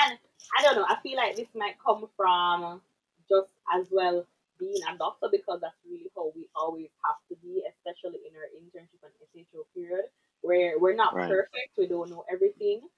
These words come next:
Speaker 1: and we're always having to get feedback. Sometimes the feedback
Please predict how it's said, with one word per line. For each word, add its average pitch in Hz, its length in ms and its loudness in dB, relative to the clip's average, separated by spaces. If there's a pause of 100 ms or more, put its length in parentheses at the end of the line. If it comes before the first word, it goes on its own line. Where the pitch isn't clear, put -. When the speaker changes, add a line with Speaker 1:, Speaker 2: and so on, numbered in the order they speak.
(240)
Speaker 1:
and 180 140 2
we're 175 140 -2
always 180 360 4 (140)
having 185 260 -2
to 180 120 -10
get 160 200 -8 (180)
feedback. 196 440 -10 (180)
Sometimes 196 400 -8
the 214 160 -6
feedback 214 420 -4